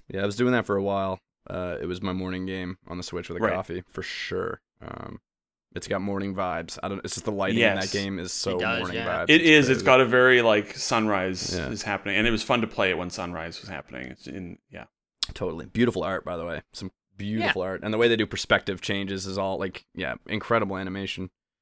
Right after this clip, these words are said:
Speaker 1: Um, I haven't played it in a couple weeks, uh, but it, it, it, it only f-,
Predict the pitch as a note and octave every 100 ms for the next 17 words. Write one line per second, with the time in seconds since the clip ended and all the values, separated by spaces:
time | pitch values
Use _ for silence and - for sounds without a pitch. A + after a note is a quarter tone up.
0 | _ _ - C#3 C#3+ C#3+ C#3+ - C3+ E3
1 | C3 D3 D#3 D#3+ D#3+ D#3 C#3 A#2 A#2+ -
2 | - - - G#2+ G#2+ G#2 G2+ G2+ F#2+ E2+
3 | - A2+ A#2+ - - - - - E2+ -
4 | - C#3 G#2+ - - C3 A#2+ - - -
5 | B2+ - B2 A#2 B2+ C3 A#2